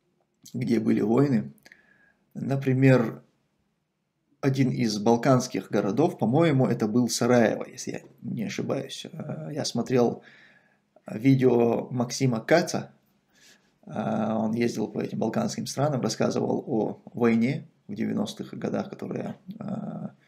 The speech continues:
которую пере-, пережили Балканы при развале Югославии.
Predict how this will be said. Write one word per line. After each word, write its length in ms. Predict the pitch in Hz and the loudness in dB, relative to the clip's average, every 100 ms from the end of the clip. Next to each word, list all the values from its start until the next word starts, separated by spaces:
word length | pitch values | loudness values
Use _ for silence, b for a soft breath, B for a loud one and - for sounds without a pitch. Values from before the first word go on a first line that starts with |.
| b | b
которую 400 | - - 113 113 | -12 -4 -4 -4
пере-, 220 | - 113 117 | -2 -4 -2
пережили 600 | 117 110 117 - - - | -2 -2 -2 -4 -4 -8
Балканы 460 | 190 117 131 143 | -10 -6 -2 -4
при 140 | 135 110 | -4 -4
развале 440 | 107 113 120 - - | -4 -2 -4 -4 -6
Югославии. 600 | - - - - - | -6 -4 -4 -6 -6